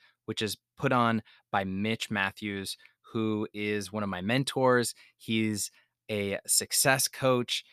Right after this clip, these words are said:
He's a, uh, podcast host, obviously, and he's the creator of the, uh,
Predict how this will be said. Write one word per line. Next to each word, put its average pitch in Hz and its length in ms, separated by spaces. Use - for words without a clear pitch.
He's 107 640
a, 101 480
uh, 95 200
podcast 131 560
host, 120 280
obviously, 110 760
and 110 280
he's 120 300
the 120 120
creator 107 440
of 98 240
the, 101 380
uh, 104 100